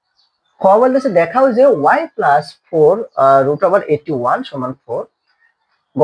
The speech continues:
বলতেছে দেখাও যে y ভাগ z সমান টোয়েন্টি ফাইভ। তো চলেন আমরা সলিউশন করি। তো ফার্স্টে আমরা ক নাম্বারটা দেখব। ক নাম্বারটা বলছে x এর মান নির্ণয় করো। তাহলে আমরা লিখি, দেওয়া আছে,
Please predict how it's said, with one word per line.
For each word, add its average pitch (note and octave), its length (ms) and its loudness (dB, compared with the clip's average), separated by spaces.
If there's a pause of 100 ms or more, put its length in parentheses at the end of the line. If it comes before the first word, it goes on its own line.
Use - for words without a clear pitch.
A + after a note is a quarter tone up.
(140)
বলতেছে A#3+ 260 0 (120)
দেখাও A3+ 260 0 (100)
যে D4 60 4 (340)
y - 100 2
ভাগ C#3+ 120 0 (180)
z - 20 -10 (320)
সমান F3 280 -2
টোয়েন্টি D#3 300 0 (420)
ফাইভ। - 200 -4 (560)
তো C3 60 -2 (100)
চলেন E3 220 2 (100)
আমরা G3 180 0 (2000)
সলিউশন A3 360 -2 (100)
করি। A2 180 -10 (720)
তো B2 80 -6 (240)
ফার্স্টে F#3 360 -2
আমরা F#3 140 2 (100)
ক F#3+ 40 -4 (140)
নাম্বারটা F3+ 400 -2
দেখব। A2+ 240 -12 (1500)
ক - 20 -2 (100)
নাম্বারটা C4 260 4
বলছে B3 160 -2 (120)
x - 40 -18 (100)
এর G#3+ 140 2
মান D#3+ 200 0
নির্ণয় C3+ 300 -6
করো। A#2+ 160 -16
তাহলে F3 240 -4
আমরা A3 200 2
লিখি, F3+ 260 -2 (360)
দেওয়া D#3+ 220 4 (140)
আছে, C3+ 260 -14